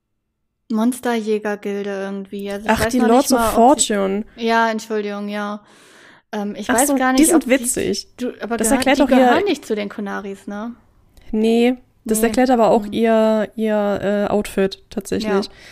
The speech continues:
Speaker 2: Die Lords of Fortune sind ein bisschen wie eine spezielle Diebesgilde.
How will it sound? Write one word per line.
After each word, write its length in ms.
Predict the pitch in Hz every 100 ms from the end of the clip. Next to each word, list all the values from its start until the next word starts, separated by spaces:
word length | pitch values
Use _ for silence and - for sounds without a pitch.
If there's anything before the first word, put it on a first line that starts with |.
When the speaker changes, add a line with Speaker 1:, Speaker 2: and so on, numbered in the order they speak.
| - - - -
Speaker 2:
Die 60 |
Lords 220 | 214 220 254
of 80 |
Fortune 560 | - 190 214 - 277 277
sind 360 | 233 233 233 226
ein 100 | 202
bisschen 760 | 226 - 254 233 226 220 214
wie 140 | 208 214
eine 400 | 214 214 208 208
spezielle 600 | - 220 - - 214 202
Diebesgilde. 840 | 202 214 220 - 180 180 180 185